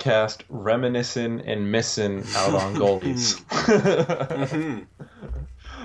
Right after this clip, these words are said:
Speaker 1: No, but yeah,
Speaker 2: Very good.
Speaker 1: goalie prospects are so
Speaker 2: <laughs>
Speaker 1: weird. You know, it's, it's hard to predict how they're gonna pan out, and that still remains the case for Nedel-, Nedeljkovic. I think the last sure thing was Vasilevskiy,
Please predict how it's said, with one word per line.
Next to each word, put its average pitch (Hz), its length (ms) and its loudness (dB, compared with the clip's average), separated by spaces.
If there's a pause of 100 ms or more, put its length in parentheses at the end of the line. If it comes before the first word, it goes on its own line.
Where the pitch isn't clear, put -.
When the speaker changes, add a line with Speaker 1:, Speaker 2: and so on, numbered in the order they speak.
(140)
Speaker 1:
No, 127 260 6
but 120 280 4
yeah, 160 180 4
Speaker 2:
Very 120 280 6
good. 160 120 2
Speaker 1:
goalie 180 220 2
prospects 147 520 2
are 120 120 -4
so 123 200 -4
Speaker 2:
<laughs> 110 140 -4
Speaker 1:
weird. 95 360 -4 (480)
You 110 120 -4
know, 110 180 6
it's, 107 160 0
it's 120 220 -4
hard 117 320 4
to 110 80 -4
predict 101 580 -6 (420)
how 107 200 4
they're 104 100 2
gonna 98 180 -2
pan 92 220 -2
out, 92 300 0
and 110 280 -4
that 127 260 2
still 117 300 0
remains 104 300 0
the - 60 -12
case 101 220 0
for 104 120 -4
Nedel-, 98 440 2
Nedeljkovic. 101 600 0
I 110 100 4
think 127 240 -4
the 117 100 0
last 117 500 2
sure 113 300 0
thing 104 300 -2
was 90 180 -10
Vasilevskiy, 92 800 -2